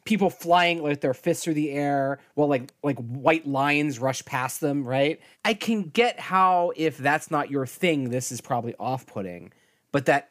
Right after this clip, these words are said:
is my thing, right? This is not my favorite fight in the movie, but it is awesome. It is a great fight. It's a nice length. The part that, Jen, that you referenced where he's like,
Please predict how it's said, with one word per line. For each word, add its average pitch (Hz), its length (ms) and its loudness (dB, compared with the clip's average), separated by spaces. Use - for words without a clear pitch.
is 165 380 2
my 101 220 -6
thing, 87 540 -10
right? 127 360 0
This 151 320 0
is 208 100 -4
not 185 220 2
my 143 140 0
favorite 143 480 -2
fight 170 300 -2
in 165 60 -10
the 175 60 -6
movie, 190 420 -4
but 160 200 -6
it 165 100 -4
is 165 280 0
awesome. 135 500 -4
It 143 100 -4
is 131 80 -2
a 123 40 -6
great 139 400 -2
fight. 156 440 0
It's 127 160 -4
a 135 40 -4
nice 151 280 0
length. 143 520 -2
The - 100 0
part 156 440 0
that, 139 100 -2
Jen, 131 280 -2
that 123 120 -4
you 127 140 -4
referenced 127 400 -2
where 123 100 -2
he's 123 220 -4
like, 117 380 -2